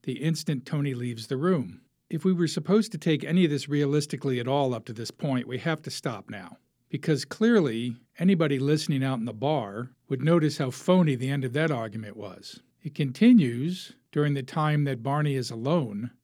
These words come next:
where you would think that Al would have to notice that the only person yelling is Barney. And the humor is unfortunately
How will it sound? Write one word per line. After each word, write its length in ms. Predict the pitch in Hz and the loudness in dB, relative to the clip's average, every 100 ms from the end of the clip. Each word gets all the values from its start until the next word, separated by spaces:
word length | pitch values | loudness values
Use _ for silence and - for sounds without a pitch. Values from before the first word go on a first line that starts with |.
| _ | _
where 100 | 139 | -2
you 160 | 143 | 0
would 160 | 143 135 | 0 -2
think 360 | - 202 202 170 | 2 4 4 2
that 220 | 131 - | -4 -2
Al 280 | 160 180 151 | 0 2 2
would 160 | 123 | 0
have 280 | - 220 208 | 0 2 2
to 100 | - | 0
notice 460 | 143 170 160 120 - | 2 4 4 0 -4
that 160 | 131 143 | -6 -4
the 100 | 123 | -2
only 260 | 160 151 | 0 0
person 440 | 139 151 143 123 120 | 0 -2 -2 -4 -2
yelling 400 | 143 151 110 107 | -2 -2 -4 -10
is 100 | - | -8
Barney. 540 | 135 156 131 95 - _ - | -2 -2 -2 -6 -18 _ -6
And 160 | 151 | -2
the 80 | 156 | 0
humor 380 | 156 220 202 170 | 4 6 6 6
is 160 | 160 160 | 4 2
unfortunately 1080 | 156 - 175 180 - 139 147 135 135 135 | 0 0 2 2 0 -2 0 0 0 -6